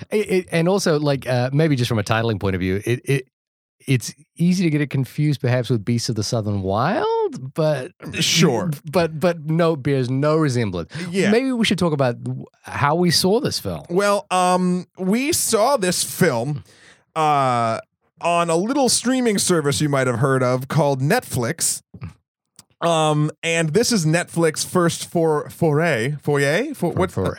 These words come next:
Speaker 1: first foray?
Speaker 2: Foray
Speaker 1: <laughs>
Speaker 2: into, uh, making and distributing its own films.
Speaker 1: Now, that,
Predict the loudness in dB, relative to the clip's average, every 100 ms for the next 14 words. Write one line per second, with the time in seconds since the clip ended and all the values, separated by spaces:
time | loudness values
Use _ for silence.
0 | -8 -2 0 0 -4 -2 0 2 0 0
1 | 0 2 2 2 0 -2 -6 -2 0 2
2 | 2 2 2 4 4 2 0 0 2 2
3 | 2 0 -2 -6 -18 -12 -2 0 0 0
4 | -2 0 0 0 0 -2 0 0 0 -2
5 | 0 0 0 -6 -12 -2 0 2 0 -2
6 | -4